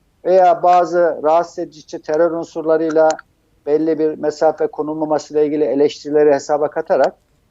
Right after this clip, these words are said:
kurumsal açıdan, e, üst yapıda bir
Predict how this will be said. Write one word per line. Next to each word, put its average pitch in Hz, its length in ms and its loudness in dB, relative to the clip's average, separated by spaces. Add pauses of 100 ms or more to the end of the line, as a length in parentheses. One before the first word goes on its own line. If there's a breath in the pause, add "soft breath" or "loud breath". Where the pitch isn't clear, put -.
(140)
kurumsal 160 400 0
açıdan, 151 540 0 (100)
e, 131 280 -4
üst 165 340 -8
yapıda 147 400 0
bir 151 200 -2